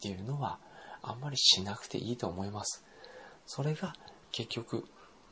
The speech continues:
時間の有効な使い方になっていくと思いますので、いい悪いを判断しそうになって、なんか悲しくなったり、情けなくなったり、自分を責めたりしそうな時があったら、いやいや、今いい悪いを判断しなくてもいいと。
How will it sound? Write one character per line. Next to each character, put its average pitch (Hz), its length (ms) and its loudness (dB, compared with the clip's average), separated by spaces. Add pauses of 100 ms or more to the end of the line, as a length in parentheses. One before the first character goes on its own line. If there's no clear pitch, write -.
(840)
時 104 180 2
間 117 240 -4
の 113 80 -2
有 98 220 -4
効 104 200 -4
な 104 120 -4
使 - 260 0
い 101 60 -6
方 101 260 -2
に 98 160 -2 (240)
な - 120 -2
っ - 40 -6
て - 80 -6
い 92 60 -2
く - 80 -8
と - 80 -4
思 85 120 -2
い 87 60 -2
ま 82 100 -2
す - 140 0
の 82 100 0
で、 87 200 2 (560)
い 151 180 2
い 107 60 4
悪 90 260 -4
い - 100 -8 (180)
を 113 120 0
判 151 260 -4
断 110 140 -4
し - 140 0
そ - 200 -2
う 107 60 -6
に 82 100 -6
な 87 100 -4
っ 92 40 -8
て、 - 340 -8 (840)
な 95 80 -2
ん 92 40 -6
か - 280 -2
悲 101 100 0
し - 140 4
く 113 100 0
な 104 80 0
っ 104 60 -10
た - 160 -6
り、 82 80 -6
情 - 340 4
け 107 120 0
な 107 100 0
く - 100 -2
な 104 120 -2
っ - 80 -8
た - 120 -8
り、 - 80 -10 (100)
自 101 160 2
分 107 120 0
を 98 80 2
責 117 160 0
め 120 80 -2
た 92 100 -4
り - 80 -4
し - 80 -2
そ - 160 -2
う - 20 -2
な 92 100 -2
時 - 260 -6
が 95 80 -4
あ - 20 -4
っ 98 40 -8 (100)
た 95 100 -4
ら、 - 120 -6 (420)
い 147 120 -4
や 165 60 -4
い 127 120 -4
や、 120 120 -4 (260)
今 135 260 2
い 117 160 6
い 117 40 4
悪 87 220 -2
い 104 60 -4
を - 40 -6
判 - 240 -6
断 101 160 -6
し - 160 2
な 101 100 -6
く - 100 -14
て - 100 -4
も 69 100 -4
い 95 80 -2
い 95 40 -6
と。 - 120 -18